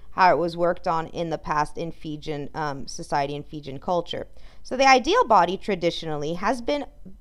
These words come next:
a bigger, more muscular build, as this is the shape, um, and it's, as this is the shape and it's a sign of, uh, being well cared for,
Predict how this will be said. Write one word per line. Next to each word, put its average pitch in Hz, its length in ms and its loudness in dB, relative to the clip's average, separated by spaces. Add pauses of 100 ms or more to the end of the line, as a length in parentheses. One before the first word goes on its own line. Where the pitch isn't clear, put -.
a 190 160 4
bigger, 233 400 2
more 208 220 2
muscular 196 640 0
build, 135 540 -4 (800)
as 220 180 0
this 254 160 -6
is 247 100 -12
the 277 120 0
shape, 208 560 -2
um, 196 480 0
and 196 140 -2
it's, - 360 -8 (100)
as 185 180 2
this 214 160 -4
is 220 80 -6
the 202 140 -2
shape 202 280 -2
and 190 160 -2
it's 180 120 -8
a 175 60 -4
sign 190 360 0
of, 165 280 -4 (280)
uh, 180 200 0 (120)
being 196 260 -2
well 165 200 4
cared 311 480 0
for, 139 480 0